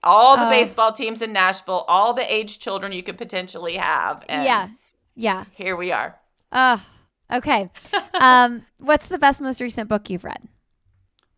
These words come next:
Speaker 1: Uh, our book club read Lessons in Chemistry, which is
Speaker 2: Ooh.
Speaker 1: fantastic. And I just saw that it's being made into a series, I wanna say for Hulu,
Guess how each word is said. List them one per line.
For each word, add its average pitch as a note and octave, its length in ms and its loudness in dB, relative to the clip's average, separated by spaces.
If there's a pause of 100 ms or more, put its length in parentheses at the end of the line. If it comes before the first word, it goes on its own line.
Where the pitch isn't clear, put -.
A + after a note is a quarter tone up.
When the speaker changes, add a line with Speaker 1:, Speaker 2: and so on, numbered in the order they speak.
(720)
Speaker 1:
Uh, A#3 920 0
our G#3+ 140 -2
book B3+ 320 -8
club D#4+ 320 -6
read F#3+ 260 -6
Lessons F3 560 -6
in E3+ 160 -12
Chemistry, A3 920 -12
which F3 280 -12
is A3 320 -2
Speaker 2:
Ooh. F#3 460 -10
Speaker 1:
fantastic. F#3+ 1120 -2
And F3+ 140 -6
I E3+ 140 -6
just E3 560 -8
saw E3+ 340 -2
that F3 160 -10
it's - 180 -10
being E3+ 460 -12
made E3 380 -6
into E3+ 480 -12
a D#3 80 -12
series, E3 560 -12
I E3+ 80 -14
wanna A3+ 180 -16
say - 180 -12
for D3 200 -14
Hulu, E3+ 500 -10